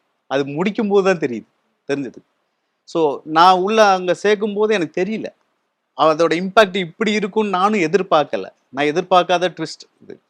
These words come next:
So அங்க வந்து இப்போ கிளாஸுக்கு பத்து பேரே இருந்த-, அப்படியே பத்து பேர் இருந்தா கூட அந்த பத்து பேர் மட்டும்தான். அதுவும் ஒரு பர்டிகுலர் சொசைட்டி பீப்புள்ஸ்,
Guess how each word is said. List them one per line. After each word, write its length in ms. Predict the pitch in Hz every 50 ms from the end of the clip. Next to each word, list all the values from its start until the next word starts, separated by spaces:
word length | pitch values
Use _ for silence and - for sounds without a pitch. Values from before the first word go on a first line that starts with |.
| _ _ - - - _
So 200 | - - 180 170
அங்க 220 | 165 175 180 185
வந்து 240 | 190 196 202 214 208
இப்போ 260 | 202 180 175 185 175 165 185
கிளாஸுக்கு 240 | 185 196 190 202 190
பத்து 220 | - 185 180 - 202
பேரே 160 | 180 208 208
இருந்த-, 260 | 214 220 208 202 202
அப்படியே 300 | - - - - 160 190
பத்து 260 | - - - - 202
பேர் 140 | 185 220 233
இருந்தா 180 | 240 240 226 226
கூட 140 | 202 220 226
அந்த 220 | 202 196 180 165
பத்து 400 | 147 - - 202 196 _ - 254
பேர் 200 | 208 254 254 254
மட்டும்தான். 560 | 240 220 208 - - 226 185 156 117 101 - _
அதுவும் 360 | - 143 165 214 247 262 - _ _ _ _ _ _ _
ஒரு 180 | 170 180 180 - 196
பர்டிகுலர் 400 | 208 208 - 254 220 247 247 240
சொசைட்டி 460 | 208 - 214 196 - 220 208 - 214
பீப்புள்ஸ், 720 | 180 180 170 135 - 113 104 90 - - - - - -